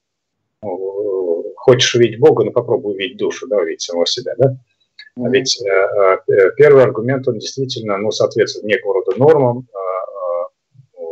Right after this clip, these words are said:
Speaker 1: логике какой-то аргументационного порядка, там, требованиям и так далее. Ну и, э, очевидно, всё-таки это было не просто логическое движение, а некий инсайт, конечно,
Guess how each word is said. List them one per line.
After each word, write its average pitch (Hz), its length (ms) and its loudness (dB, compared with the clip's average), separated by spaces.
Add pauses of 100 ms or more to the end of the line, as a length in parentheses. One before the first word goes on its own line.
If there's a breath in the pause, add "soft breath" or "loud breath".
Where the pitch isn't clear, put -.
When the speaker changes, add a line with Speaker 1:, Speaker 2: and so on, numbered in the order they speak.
(360)
Speaker 1:
логике 117 540 4
какой-то - 440 -8
аргументационного 87 880 -6
порядка, 123 540 2
там, 85 220 -2
требованиям 101 520 0
и - 80 -20
так 82 180 -6
далее. 135 340 4 (480 loud breath)
Ну 135 100 2
и, 117 200 2
э, 104 260 -2
очевидно, 123 360 -2
всё-таки - 340 -8
это - 120 -8
было 95 200 0
не 101 100 -4
просто 120 420 4 (340 loud breath)
логическое 120 560 0
движение, 95 440 -2
а 85 60 -4
некий 95 320 -10
инсайт, 127 360 2
конечно, - 480 -4